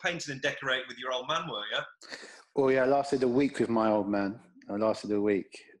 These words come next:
Speaker 2: Uh, I made a lot of cup of teas in that week, if I'm honest. He loved a cup of tea and a roll-up.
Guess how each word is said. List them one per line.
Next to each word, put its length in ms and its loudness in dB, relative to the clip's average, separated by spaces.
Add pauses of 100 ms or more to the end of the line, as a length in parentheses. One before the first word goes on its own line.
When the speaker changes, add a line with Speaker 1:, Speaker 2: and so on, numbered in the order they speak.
(120)
Speaker 2:
Uh, 440 0
I 1200 -20
made 240 0
a 40 4
lot 120 2
of 80 -10
cup 240 -6
of 60 -12
teas 340 -8
in 80 -14
that 160 -12
week, 280 -8
if 160 -18
I'm 120 -6
honest. 360 -8
He 60 -4
loved 280 -2
a 20 -6
cup 240 -8
of 60 -10
tea 320 -6 (220)
and 120 -6
a 60 -4
roll-up. 480 -2